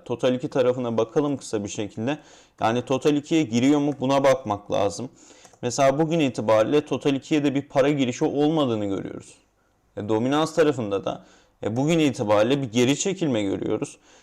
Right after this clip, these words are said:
Yani bu bize genel manada piyasadan bir para çıkışı olduğunu gösterir. Hani dominans istediği kadar kırkın altına düşsün.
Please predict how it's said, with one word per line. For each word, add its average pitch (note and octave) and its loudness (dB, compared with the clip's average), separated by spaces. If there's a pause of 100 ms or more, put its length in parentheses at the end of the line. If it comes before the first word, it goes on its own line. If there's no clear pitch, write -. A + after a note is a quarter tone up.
(140)
Yani A#2+ 0
bu D#3+ 2
bize E3 2
genel D#3+ 2
manada E3 0
piyasadan E3 0
bir D#3 2
para B2+ 2
çıkışı - -6
olduğunu F#2+ -4
gösterir. G#2 -8 (340)
Hani B2+ -2
dominans D3+ 0
istediği D3+ 0
kadar D3+ 2
kırkın D3+ -4
altına C#3 0
düşsün. G#2 -8